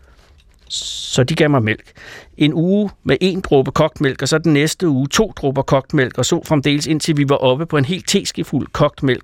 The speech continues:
hvorefter mine forældre mente, at jeg var kureret. Og der kom der heller ikke flere anfald.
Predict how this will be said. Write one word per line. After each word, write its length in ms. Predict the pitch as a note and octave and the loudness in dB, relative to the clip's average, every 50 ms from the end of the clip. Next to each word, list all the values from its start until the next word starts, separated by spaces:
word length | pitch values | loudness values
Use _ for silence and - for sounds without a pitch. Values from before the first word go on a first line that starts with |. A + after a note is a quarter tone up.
| - | -4
hvorefter 320 | - B2+ B2+ C3 - - D3+ | 0 2 2 2 2 0 2
mine 240 | C#3+ B2+ A#2+ A#2 - - | 2 2 2 0 -2 -2
forældre 260 | - D3+ D#3 - D#3+ D3 | 2 2 2 2 2 0
mente, 360 | C#3 B2+ A#2+ A#2+ C3 C#3+ B2+ - - - - - - - - - - - - | 2 2 2 2 2 0 0 -2 -8 -20 -20 -20 -20 -20 -20 -20 -16 -6 0
at 80 | C3+ C3 | 2 2
jeg 100 | C3 B2+ | 2 2
var 60 | B2+ | 0
kureret. 440 | - - A#2 G#2+ G2+ - - A2+ A#2 - _ _ _ _ _ _ _ _ _ _ - | -2 -2 0 0 0 -2 -2 -6 -10 -12 _ _ _ _ _ _ _ _ _ _ -2
Og 100 | - C3 | 2 2
der 60 | C#3 | 2
kom 160 | - F3 F#3+ | 4 2 0
der 100 | - F3 | 0 0
heller 200 | B2+ B2+ B2 E2+ | 0 0 2 0
ikke 160 | A#2 A#2+ - | 0 -2 0
flere 220 | - - B2 A#2+ A2+ | 0 2 4 4 4
anfald. 340 | G#2+ G#2 - - C3+ G#2+ | 2 0 0 0 0 -2